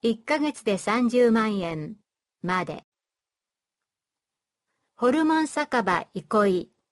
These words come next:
山崎秀樹オーナー、四十歳、松原町の写真があります。これまでは現金で割り勘をしようとして時間がかかってしまうお客さんをよく目にしてました。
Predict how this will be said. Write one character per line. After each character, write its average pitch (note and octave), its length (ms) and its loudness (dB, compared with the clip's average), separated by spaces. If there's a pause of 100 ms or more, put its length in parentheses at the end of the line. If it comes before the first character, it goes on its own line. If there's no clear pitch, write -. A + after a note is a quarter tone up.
(220)
山 B3 280 2
崎 A#3+ 300 -2
秀 C4 260 0
樹 G3+ 140 2
オ G#3 180 4
ー - 20 0
ナ E3+ 380 -4 (480)
ー、 G#3 40 0
四 C4+ 200 4
十 C#4 160 0
歳、 E3+ 460 -6 (200)
松 F#3+ 260 -2
原 A3 260 2
町 D#3 420 -6 (360)
の F#3+ 140 -2
写 G3 180 -6
真 G#3+ 320 2
が G3 120 0
あ F#3 60 -2
り F3 100 -6
ま D3 200 -8
す。 - 180 -20 (1400)
こ B3 120 0
れ D#4 120 2
ま D#4+ 140 2
で C4 160 2
は F3 280 0 (120)
現 D4 300 2
金 D#4 280 2
で A#3 120 4
割 F#3 240 2
り - 60 -6
勘 C4 300 0
を B3 80 0
し B3 180 -2
よ B3 140 4
う A#3 40 0
と G3 160 -2
し - 120 -12
て D#3+ 320 -6
時 F#3+ 140 -8
間 C#4+ 280 4
が C#4+ 100 2
か C4 140 -4
か C#4+ 160 -2
っ C#4+ 80 -4
て B3 140 4
し G#3 160 -4
ま G#3 260 2
う - 20 2
お G3 60 0
客 A3 240 -2
さ G#3 300 -2
ん G3 80 0
を G3 240 -2
よ B3 160 4
く A3+ 140 0
目 B3 140 4
に A3+ 100 4
し A3 100 -12
て F#3 140 -2
ま D#3+ 160 -6
し - 120 -14
た。 C3+ 220 -12